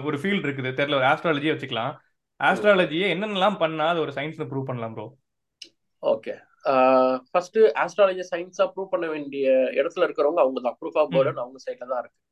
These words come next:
Speaker 2: ஆ,
Speaker 1: ம்.
Speaker 2: யார் ஆஸ்ட்ராலஜி துறை எடுத்திருக்கிறாங்களோ, யார் அதை பிலீவ் பண்றாங்களோ, யார்
Speaker 1: ம்.
Speaker 2: அதுக்கான எவிடன்ஸ் கொடுக்குறாங்களோ, அவங்க தான் அதை ப்ரூஃப் பண்ணணும் முதல்ல.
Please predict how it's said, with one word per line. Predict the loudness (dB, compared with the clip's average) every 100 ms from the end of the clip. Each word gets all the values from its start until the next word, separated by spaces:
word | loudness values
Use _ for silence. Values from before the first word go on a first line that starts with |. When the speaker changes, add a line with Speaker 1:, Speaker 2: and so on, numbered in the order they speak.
| -4
Speaker 2:
ஆ, |
Speaker 1:
ம். | 0
Speaker 2:
யார் | 2 4
ஆஸ்ட்ராலஜி | 2 0 -4 -4 -8
துறை | -6 -4
எடுத்திருக்கிறாங்களோ, | -4 -4 -2 0 0 -2 -2
யார் | 2 4
அதை | 4 2
பிலீவ் | -2 -4 -4
பண்றாங்களோ, | -2 -2 -2 -2 -2 -4
யார் | -4 2 4
Speaker 1:
ம். | 2
Speaker 2:
அதுக்கான | 0 -4 -4 -6 -10
எவிடன்ஸ் | -10 -14 -16
கொடுக்குறாங்களோ, | -18 -10 -2 -2 0
அவங்க | -2 0 0
தான் | 0
அதை | 0
ப்ரூஃப் | -4 -6
பண்ணணும் | -6 -8 -12
முதல்ல. | -14 -8